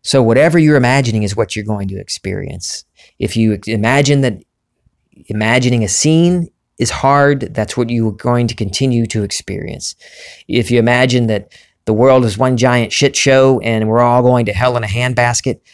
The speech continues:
that's what you're going to experience. But others won't. But others won't.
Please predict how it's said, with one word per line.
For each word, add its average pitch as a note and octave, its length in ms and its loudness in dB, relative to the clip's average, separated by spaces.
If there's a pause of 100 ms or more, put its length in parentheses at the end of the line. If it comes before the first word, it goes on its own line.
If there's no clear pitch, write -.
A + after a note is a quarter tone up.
(220)
that's A#2 300 2
what C#3+ 160 2
you're D3 80 4
going B2+ 240 4
to A#2+ 80 4
experience. B2+ 720 0 (680)
But F#2+ 220 -6
others C#3 420 0
won't. - 500 -4 (1600)
But G#2 160 -6
others A2+ 400 0
won't. G2 420 -6